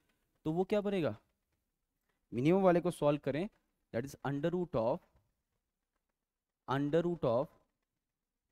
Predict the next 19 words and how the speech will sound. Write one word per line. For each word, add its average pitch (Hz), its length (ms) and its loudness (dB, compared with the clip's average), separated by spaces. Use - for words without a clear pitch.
पी 190 340 -2
square 147 580 0
plus 156 460 2
दूसरा 139 320 0
क्या 190 160 2
है, 240 60 -2
क्यू 196 300 0
स्क्वायर। 151 500 4
अब 165 180 -4
यहाँ 165 200 -4
पर 185 120 -2
alpha 175 360 -2
कितना 180 260 -6
लेना 170 220 -6
है, 117 60 -10
वन 135 280 -4
एटी 147 240 -2
लेना 113 200 -4
है। 104 100 -12